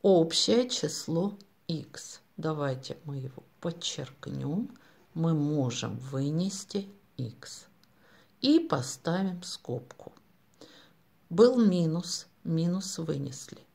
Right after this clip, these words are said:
Был икс, икс вынесли. Остался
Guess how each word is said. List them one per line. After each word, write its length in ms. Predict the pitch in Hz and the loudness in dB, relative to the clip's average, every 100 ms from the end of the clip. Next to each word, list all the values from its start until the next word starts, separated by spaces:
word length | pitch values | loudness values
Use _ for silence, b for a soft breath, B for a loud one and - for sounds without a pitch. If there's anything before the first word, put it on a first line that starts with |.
| _ | _
Был 380 | - 160 233 247 | -4 2 4 4
икс, 500 | 196 156 - - - - | 2 0 -6 -12 -12 -12
икс 400 | 175 208 - - | -6 -6 -8 -10
вынесли. 720 | 156 156 143 131 - - - 135 - | -10 -6 -6 -6 -10 -12 -12 -14 -10
Остался 920 | 151 139 - - 156 165 - - 247 | -10 -10 -8 -2 -2 -2 -10 -10 -10